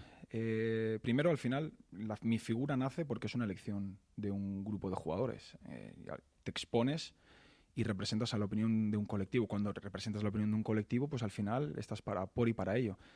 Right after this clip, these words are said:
Que eso es un poco lo que estoy, eh, absorbiendo en los dos últimos años, pero creo que este verano aún sí cabe más. Eso sí, a-,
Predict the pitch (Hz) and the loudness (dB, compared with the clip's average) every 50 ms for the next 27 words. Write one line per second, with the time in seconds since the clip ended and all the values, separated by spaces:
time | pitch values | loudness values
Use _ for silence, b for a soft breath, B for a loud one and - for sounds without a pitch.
0 | b b b b b _ - 120 113 - 135 - 135 117 - 123 117 151 143 117 | b b b b b _ 2 4 4 4 2 0 0 0 0 2 2 2 0 0
1 | - 107 - - 117 104 110 117 135 160 - _ 110 104 98 98 98 101 104 - | -2 -4 -4 -2 0 0 0 0 -2 -4 -6 _ -2 -2 0 0 0 0 -2 -2
2 | 104 98 - - 107 101 101 107 107 110 113 117 123 131 131 127 113 107 104 101 | -2 -4 -2 -2 -2 0 0 2 2 2 2 2 2 2 2 0 0 -2 -2 -2
3 | 101 98 95 110 110 - 117 110 113 113 110 120 120 139 139 - - 107 98 101 | -4 -2 -2 -2 0 2 4 4 4 4 4 4 2 0 0 0 0 0 0 0
4 | - 104 104 - 104 - - 107 104 101 107 117 127 135 B B B B B B | 0 0 0 0 -2 -2 2 2 4 4 4 2 2 0 B B B B B B
5 | B B B - 110 104 107 104 - - 110 - 120 117 113 101 107 107 95 - | B B B -2 0 2 2 0 0 -2 0 0 2 2 2 4 4 2 0 -2
6 | - - _ _ _ _ _ - 120 117 - - 113 - - 117 117 113 | -6 -12 _ _ _ _ _ 2 4 4 4 2 0 2 2 4 4 2